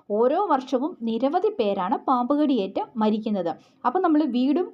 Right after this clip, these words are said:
പരിസരവും വൃത്തിയായി സൂക്ഷിക്കാൻ വേണ്ടിയിട്ടാണ് ആദ്യം ശ്രദ്ധിക്കേണ്ടത്. അതുപോലെ തന്നെ ഈ മഴ കൂടുതൽ ശക്തപ്പെട്ട് കഴിഞ്ഞാൽ മാളങ്ങൾ ഇല്ലാതാവുകയും പിന്നീട് പാമ്പുകൾ പുറത്തിറങ്ങി നമ്മുടെ വീട്ടിലേക്കൊക്കെ വരികയുമാണ് ചെയ്യുന്നത്.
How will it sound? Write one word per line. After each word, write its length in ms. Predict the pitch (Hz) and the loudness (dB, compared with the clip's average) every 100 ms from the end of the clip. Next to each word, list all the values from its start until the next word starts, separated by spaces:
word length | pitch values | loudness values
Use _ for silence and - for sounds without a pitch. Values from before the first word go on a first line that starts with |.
| - | -4
പരിസരവും 600 | 202 214 240 254 294 - | -4 -2 0 0 -2 -4
വൃത്തിയായി 560 | 269 262 262 415 330 294 | -2 -2 0 0 2 0
സൂക്ഷിക്കാൻ 560 | 294 226 214 254 247 240 | 0 -4 -4 -4 -2 -2
വേണ്ടിയിട്ടാണ് 640 | 240 254 208 208 311 - | -2 -4 -4 -4 -6 -2
ആദ്യം 440 | 269 311 349 392 403 | 2 2 2 0 -2
ശ്രദ്ധിക്കേണ്ടത്. 680 | 208 175 180 170 160 160 - _ - - | -6 -6 -6 -6 -6 -6 -8 _ -20 -2
അതുപോലെ 420 | 330 349 330 247 202 | 0 2 2 2 -2
തന്നെ 220 | 240 - - - | -4 -8 -12 -2
ഈ 80 | 403 | 0
മഴ 300 | 349 339 359 440 | 2 0 0 -2
കൂടുതൽ 440 | 453 311 320 320 403 | 0 2 2 2 0
ശക്തപ്പെട്ട് 600 | - - 302 302 277 262 | -2 -4 -4 -2 0 2
കഴിഞ്ഞാൽ 460 | 185 185 180 220 262 | 0 -2 -6 -6 -6
മാളങ്ങൾ 520 | 233 233 254 277 294 | -2 0 2 4 2
ഇല്ലാതാവുകയും 760 | 403 226 208 214 208 185 185 277 | 2 2 0 2 2 0 -2 -2
പിന്നീട് 320 | 277 214 214 | 0 -2 0
പാമ്പുകൾ 560 | 247 220 208 240 226 440 - - - | -2 -2 0 0 0 -2 -6 -20 -8
പുറത്തിറങ്ങി 500 | 440 453 359 277 285 | -2 0 2 2 2
നമ്മുടെ 280 | 320 254 311 | 2 2 2
വീട്ടിലേക്കൊക്കെ 600 | 302 262 269 285 262 226 | 2 0 2 2 2 0
വരികയുമാണ് 840 | 254 214 202 233 247 170 208 480 - | 0 2 0 0 0 -2 -4 -6 0
ചെയ്യുന്നത്. 460 | 269 240 202 170 | 0 2 0 -2